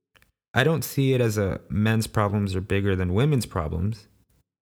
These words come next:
Men are taught to be stoic, non-emotional, strong, and so on. Men want to feel heard and understood too.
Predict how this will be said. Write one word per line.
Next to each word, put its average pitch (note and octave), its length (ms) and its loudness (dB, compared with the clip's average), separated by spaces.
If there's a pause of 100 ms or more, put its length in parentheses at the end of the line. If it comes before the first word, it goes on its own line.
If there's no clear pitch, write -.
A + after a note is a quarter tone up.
(680)
Men C3 240 2
are F#3 80 2
taught C3+ 280 0
to C3 100 -2
be B2 140 0
stoic, - 640 -2 (300)
non-emotional, G2+ 880 0 (400)
strong, B2 760 0
and G2+ 180 -2
so F2 260 -2
on. - 200 -8 (1120)
Men C3 340 2
want C3 200 2
to - 100 -8
feel G#2 180 0
heard G#2+ 480 0
and F#2+ 160 -4
understood A2 560 -2
too. - 380 -4